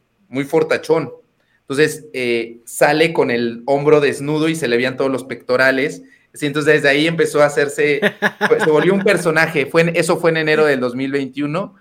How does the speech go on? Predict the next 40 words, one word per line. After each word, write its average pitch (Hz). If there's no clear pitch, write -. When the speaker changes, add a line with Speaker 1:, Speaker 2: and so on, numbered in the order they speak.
Speaker 2:
Ajá. 123
Speaker 1:
Este, 117
y 151
lo, 143
se 147
metieron 147
a 156
investigar 139
a 135
su 131
Facebook 165
y 147
encontraron, 143
este, 117
publicaciones 127
donde 110
durante 117
toda 151
la 147
pandemia 135
se 117
la 117
pasó 120
viajando. 123
Entonces 131
le 127
dejaron 135
ir 127
contra 127
la, 107
contra 120
la 117
yugular. 127
Incluso 202
lo 170
invitaron 156
a 175
un 170
programa 160
de, 117